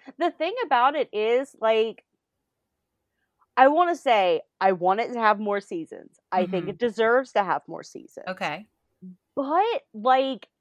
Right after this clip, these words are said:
Speaker 1: if for some reason H B O does not renew this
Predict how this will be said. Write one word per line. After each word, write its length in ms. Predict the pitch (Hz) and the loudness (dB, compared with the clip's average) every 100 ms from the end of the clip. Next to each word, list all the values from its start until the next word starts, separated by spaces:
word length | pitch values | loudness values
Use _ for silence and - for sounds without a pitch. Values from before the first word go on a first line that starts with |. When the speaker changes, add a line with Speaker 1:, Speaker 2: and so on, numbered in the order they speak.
| - | -8
Speaker 1:
if 380 | 311 427 453 - - | -6 -6 -8 -16 -10
for 160 | - 294 | -4 -4
some 340 | - 269 262 240 | 0 0 0 -4
reason 720 | 233 226 214 202 196 196 196 - | -8 -8 -4 -4 -4 -8 -10 -6
H 320 | 214 220 - | -6 -8 -10
B 180 | 240 214 | -4 -2
O 140 | 196 | -2
does 200 | 190 185 | -4 -8
not 440 | 196 190 185 185 180 | -4 0 0 0 -4
renew 640 | 196 185 190 190 185 175 175 | -10 -8 -6 -6 -6 -6 -8
this 300 | 170 185 - | -6 -8 -8